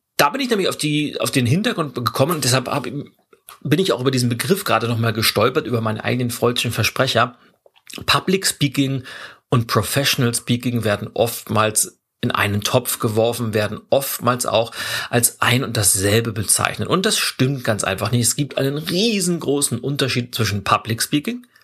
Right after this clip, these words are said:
und Professional Speaking. Und genau darum soll es in diesem kurzen Podcast einmal gehen, denn ich werde die, ja, die, die nächsten Wochen immer mal wieder ein, ein, ein wenig dieses Thema aufgreifen. Ich werde auch auf YouTube, äh, eine kleine Videoserie zum Thema Professional Speaking starten. Also da kannst du auch gerne mal vorbeigucken.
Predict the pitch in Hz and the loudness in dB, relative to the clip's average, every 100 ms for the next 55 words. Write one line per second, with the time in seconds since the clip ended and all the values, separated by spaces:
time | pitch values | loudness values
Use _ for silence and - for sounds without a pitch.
0 | _ _ 180 185 214 - 131 - 92 85 | _ _ -4 -2 -4 -2 0 0 -2 -2
1 | - 107 - 87 113 107 - - - 135 | -2 -2 -4 -2 -4 -4 -6 -6 -2 0
2 | 143 143 156 127 123 135 139 - _ - | 2 0 2 2 2 -2 -8 -12 _ 0
3 | 120 120 127 117 117 123 120 - - - | 2 0 -4 -4 0 0 -2 -8 -18 -10
4 | - 147 147 127 123 127 123 - 117 - | 0 0 2 0 0 -4 -2 -2 -2 -2
5 | 107 98 101 117 160 165 - - 131 127 | -2 -2 0 0 0 -2 -6 0 0 2
6 | 123 131 123 123 127 123 113 110 113 113 | 2 0 0 -2 0 0 0 -2 -2 -2
7 | 117 131 - 117 117 131 180 170 135 123 | 0 2 0 0 0 0 0 2 2 2
8 | 139 120 87 117 98 113 117 107 123 123 | 2 2 0 -4 -4 -4 -2 0 0 0
9 | 113 107 - 107 92 - 202 - 135 131 | 0 0 0 0 0 0 0 0 0 0
10 | 131 123 120 110 110 123 113 160 165 151 | -2 -4 -2 -2 -2 -2 0 0 0 0
11 | 143 143 - 127 123 120 117 123 120 117 | 0 -4 -4 0 2 0 0 -4 0 0
12 | 117 117 147 147 123 131 127 123 120 113 | 2 2 2 0 2 2 0 0 -2 0
13 | 117 113 - 107 - 127 - 131 120 - | -2 -2 -4 -2 0 0 0 0 0 0
14 | - - 139 135 127 120 - - 104 131 | 0 0 0 0 -2 0 0 2 2 2
15 | 131 120 110 104 - 113 - - - 143 | -2 -2 0 -2 0 -2 0 -2 0 0
16 | 131 120 117 113 117 120 123 120 | 0 -2 0 0 -2 -4 -2 -4